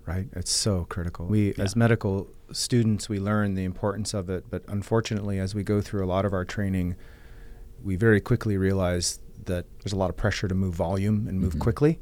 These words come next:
Speaker 1: and we're instinctively, we start adopting short, and I'm incredibly sympathetic to my friends who practice in an environment where they have to see an absurd amount of people.
Speaker 2: Right.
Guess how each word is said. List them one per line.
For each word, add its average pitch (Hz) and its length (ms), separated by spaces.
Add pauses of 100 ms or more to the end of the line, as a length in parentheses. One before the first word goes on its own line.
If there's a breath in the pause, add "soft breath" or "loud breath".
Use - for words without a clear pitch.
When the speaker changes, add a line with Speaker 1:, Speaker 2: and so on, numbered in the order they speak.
Speaker 1:
and 92 220
we're 92 300 (720)
instinctively, 120 800
we 98 200
start 98 280
adopting 92 560
short, 87 280
and 98 160
I'm 98 340 (140)
incredibly 104 460
sympathetic 90 680 (180)
to 87 400 (140)
my 95 120
friends 90 360
who 90 180
practice 87 460
in 90 80
an 87 80
environment 87 400
where 78 100
they 78 120
have - 240
to - 80
see - 340 (1900 soft breath)
an 104 80
absurd 85 380
amount 87 240
of - 100
people. 101 220
Speaker 2:
Right. 107 140